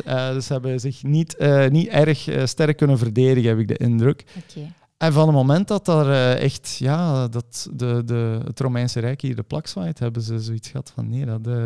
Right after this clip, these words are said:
Speaker 1: die hoogte, dat, dat gaat niet meer gebeuren. Ga u maar, eh, in, in de vlaktes vestigen
Speaker 2: Ja.
Speaker 1: waar we jullie goed in de gaten kunnen houden.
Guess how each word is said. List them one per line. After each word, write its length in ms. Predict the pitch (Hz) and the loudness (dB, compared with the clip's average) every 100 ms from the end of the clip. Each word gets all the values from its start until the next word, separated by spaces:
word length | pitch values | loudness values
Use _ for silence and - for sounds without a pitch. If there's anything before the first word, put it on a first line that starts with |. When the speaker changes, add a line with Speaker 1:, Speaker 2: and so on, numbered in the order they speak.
| 113 | -4
Speaker 1:
die 160 | 113 113 | -4 -2
hoogte, 360 | 127 143 - 139 | -2 -2 -2 0
dat, 260 | 127 123 | 0 -2
dat 120 | 127 | -4
gaat 180 | - 131 | -4 -4
niet 100 | 127 | -2
meer 100 | 120 120 | -4 -4
gebeuren. 480 | 117 117 123 113 | -4 -2 -2 -2
Ga 140 | 110 120 | -4 -4
u 80 | 117 | -4
maar, 280 | 117 117 - | -4 -4 -4
eh, 220 | 120 113 117 | -4 -4 -6
in, 240 | - 123 | -6 -6
in 140 | - 127 | -4 -4
de 80 | 113 | -4
vlaktes 600 | 135 135 - 120 - - | -6 -6 -6 -6 -6 -12
vestigen 540 | - 120 - 131 113 113 | -6 -6 -4 -4 -4 -4
Speaker 2:
Ja. 40 | - | -4
Speaker 1:
waar 140 | 117 | -6
we 280 | 117 117 123 - - | -8 -8 -8 -12 -10
jullie 300 | 123 123 113 | -6 -4 -4
goed 200 | 135 - | -6 -4
in 120 | 131 | -4
de 80 | 117 | -2
gaten 300 | 135 143 147 | -2 -4 -6
kunnen 220 | 143 139 | -4 -2
houden. 420 | 131 139 143 | -2 -2 -4